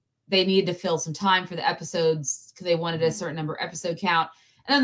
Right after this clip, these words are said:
Speaker 1: the Russia storyline, um, early on was very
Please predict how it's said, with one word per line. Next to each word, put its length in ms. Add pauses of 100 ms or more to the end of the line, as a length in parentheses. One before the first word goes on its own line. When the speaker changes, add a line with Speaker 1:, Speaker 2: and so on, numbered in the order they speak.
Speaker 1:
the 40
Russia 280
storyline, 800 (440)
um, 320
early 320
on 360
was 360 (600)
very 460